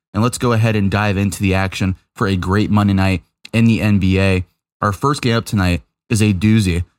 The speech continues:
It is the Milwaukee Bucks at the Atlanta Hawks. The Bucks are five and a half point favorites on the road in Atlanta tonight against Trae Young and the Hawks. I think it's gonna be a very closely contested game throughout. But in the end, though, I do believe that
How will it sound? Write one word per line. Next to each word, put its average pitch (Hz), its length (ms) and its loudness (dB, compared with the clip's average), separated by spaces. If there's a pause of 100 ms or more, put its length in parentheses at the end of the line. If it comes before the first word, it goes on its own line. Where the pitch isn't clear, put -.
(120)
It 110 80 -2
is 110 140 2
the 104 80 2
Milwaukee 104 480 0
Bucks 104 420 -4
at 107 160 -4
the 104 120 -2
Atlanta 90 320 -2
Hawks. 104 480 -4 (260)
The 101 100 0
Bucks 92 600 -4
are 110 100 -4
five 113 320 -2
and 123 60 -2
a 123 60 0
half 120 100 -6
point 107 260 -4
favorites 101 300 -2
on 107 180 -2
the 104 60 0
road 101 340 0 (320)
in 117 140 2
Atlanta 101 320 0
tonight 95 320 -2
against 90 260 -4
Trae 101 160 -2
Young 98 160 0
and 92 80 0
the 90 60 0
Hawks. 98 480 -2 (720)
I 120 60 2
think 123 80 2
it's 117 80 0
gonna 120 140 0
be - 20 0
a 104 40 0
very 107 320 0
closely 107 460 -2
contested 98 420 -4
game 95 220 0
throughout. 92 480 -2 (320)
But - 80 -6
in 113 140 2
the 98 160 4
end, 98 180 2
though, 98 280 0 (300)
I 101 120 0
do 110 240 2
believe 101 500 0 (320)
that 101 300 -2